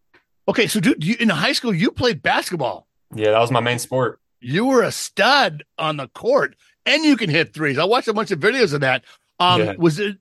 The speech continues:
Speaker 1: was there any thought of going to college for basketball?
Speaker 2: Yeah, there, it was until about junior year. The offers kinda started dying down, and more, like, baseball offers kinda started picking up. So just decided, decided to go to baseball.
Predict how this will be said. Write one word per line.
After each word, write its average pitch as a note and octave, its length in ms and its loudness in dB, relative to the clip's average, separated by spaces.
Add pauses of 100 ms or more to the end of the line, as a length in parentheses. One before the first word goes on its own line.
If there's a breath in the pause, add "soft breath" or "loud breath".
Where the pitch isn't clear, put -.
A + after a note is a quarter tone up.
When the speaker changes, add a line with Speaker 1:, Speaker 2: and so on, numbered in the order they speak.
Speaker 1:
was E3 180 0
there A3 160 4
any B3+ 120 0
thought B3+ 200 2
of A#3 80 2
going A3+ 260 0
to - 80 -10
college A#3+ 340 0
for C#3 220 -2
basketball? G#4 720 -2 (320)
Speaker 2:
Yeah, F#3 240 6
there, F#3 200 0 (540 loud breath)
it E3+ 160 4
was F#3 360 6
until D3+ 760 2
about C3 320 0
junior C#3 260 0
year. C3+ 480 -2 (120)
The - 100 -4
offers B2+ 340 2
kinda C3 240 -2
started A#2+ 260 -4
dying A2+ 280 -2
down, A2 400 -2 (100)
and A#2 100 -6
more, A#2 220 4
like, A2 300 2
baseball A2+ 360 2
offers A2 420 -2 (200)
kinda A#2+ 240 -2
started A#2 260 -2
picking A#2 280 -2
up. A2+ 260 0 (180)
So G#2+ 480 -2 (160)
just A2+ 180 -10
decided, A2+ 340 -2
decided A2+ 360 0
to A2 60 -6
go A2 100 0
to G#2+ 60 -2
baseball. G#2 560 -2